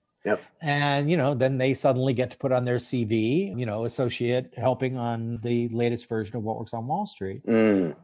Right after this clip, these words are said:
Speaker 2: And then, and I'm not sure that I'm gonna be able to swing this, I hope so, but then what we'd really like to do is publish all of the relevant data and allow people to use it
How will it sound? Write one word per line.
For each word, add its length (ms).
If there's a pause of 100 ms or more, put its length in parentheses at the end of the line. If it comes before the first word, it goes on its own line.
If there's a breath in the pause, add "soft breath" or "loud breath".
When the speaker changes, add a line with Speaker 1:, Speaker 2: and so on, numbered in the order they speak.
Speaker 2:
And 300 (340)
then, 760 (240)
and 400 (280)
I'm 60
not 200
sure 380 (100)
that 100
I'm 100
gonna 140
be 60
able 200
to 60
swing 280
this, 180
I 60
hope 180
so, 360 (480 loud breath)
but 380
then 680
what 240
we'd 160
really 340
like 240
to 80
do 360
is 140
publish 540 (200)
all 320
of 180
the 160
relevant 680
data 520 (960)
and 140
allow 220
people 320
to 100
use 300
it 180